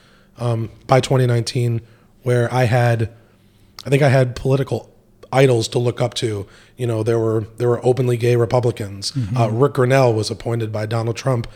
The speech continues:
Speaker 1: uh, you know, to be on his cabinet. Um, I think so. There were, there were people who I was like, "Oh, okay, like, this is okay. I can, I can,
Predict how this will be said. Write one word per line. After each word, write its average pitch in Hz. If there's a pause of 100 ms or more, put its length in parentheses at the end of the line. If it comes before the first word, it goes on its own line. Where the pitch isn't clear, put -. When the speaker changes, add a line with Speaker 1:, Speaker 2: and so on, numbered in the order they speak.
(200)
Speaker 1:
uh, 104
you 110
know, 104
to 101
be 110
on 110
his 107
cabinet. 107 (380)
Um, 107
I 131
think 139
so. 139
There 135
were, 127
there 135
were 127
people 160
who 131
I 123
was 120
like, 120
"Oh, 147
okay, 135
like, 117 (320)
this -
is 127
okay. 120
I 120
can, 113 (500)
I 107
can, 107